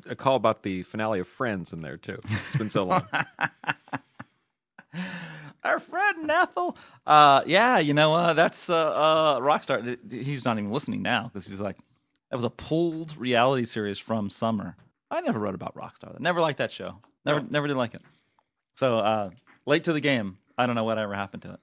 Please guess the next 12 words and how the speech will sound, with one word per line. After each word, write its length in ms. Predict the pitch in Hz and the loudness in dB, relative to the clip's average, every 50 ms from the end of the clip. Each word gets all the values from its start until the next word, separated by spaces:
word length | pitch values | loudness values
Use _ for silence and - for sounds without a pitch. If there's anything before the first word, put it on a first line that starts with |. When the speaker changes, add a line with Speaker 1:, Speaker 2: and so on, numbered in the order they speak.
| _ _ _ _ - | _ _ _ _ -6
Speaker 2:
I 40 | 202 | -4
don't 220 | 277 240 190 135 | -4 -4 -4 -2
review 340 | 160 190 185 175 208 220 202 | -2 0 0 0 2 2 2
a 20 | |
lot 200 | 156 117 104 98 | 2 2 2 0
of 60 | 95 | -2
reality 320 | 95 92 90 87 92 - 87 | -4 -6 -6 -6 -8 -8 -10
series. 300 | - - 90 87 - - - | -10 -10 -12 -12 -12 -2 2
I'll, 220 | 117 131 131 131 - | 6 6 6 6 4
I'm 80 | - 127 | 2 2
gonna 200 | 127 120 120 117 | 2 0 0 -2
review 320 | 107 104 113 113 101 - | -2 -2 -2 -4 -4 -6